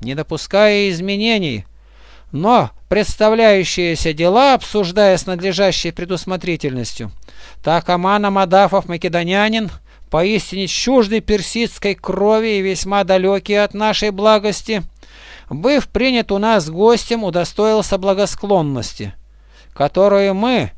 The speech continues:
имеем ко всякому народу настолько, что был провозглашен нашим отцом и почитаем всеми, представляя второе лицо при царском престоле.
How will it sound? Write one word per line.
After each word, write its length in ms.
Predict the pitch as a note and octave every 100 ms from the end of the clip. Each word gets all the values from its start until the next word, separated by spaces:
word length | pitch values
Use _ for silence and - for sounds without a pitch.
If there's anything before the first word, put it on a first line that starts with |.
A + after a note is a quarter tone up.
| - - -
имеем 380 | C#3 F#3+ G#3+ G3+
ко 160 | A3
всякому 540 | F#3+ B3+ A#3 - F3+ F3+
народу 460 | F3+ F3+ F3 D3
настолько, 720 | E3 F3 - A#3 G#3+ - A2 - - -
что 280 | - - F#3+
был 220 | F3+ A#3 G#3+
провозглашен 720 | G#3+ G#3+ G3+ G#3 - A#3 A3+
нашим 340 | A3 G#3+ G#3+
отцом 480 | A3 G#3+ - B3 A3+
и 40 |
почитаем 600 | F#3 F#3+ G3+ G3 A#3 A3+
всеми, 560 | G3+ - B3+ C4 G3+ A#2+ -
представляя 640 | F3+ - G3+ G#3+ A3+ G#3+
второе 360 | - G#3+ A#3 A3+
лицо 360 | A3+ - A#3
при 140 | F#3+ F#3
царском 500 | - F#3+ D#3+ - E3+
престоле. 580 | F3 D#3+ - D#3+ A#2+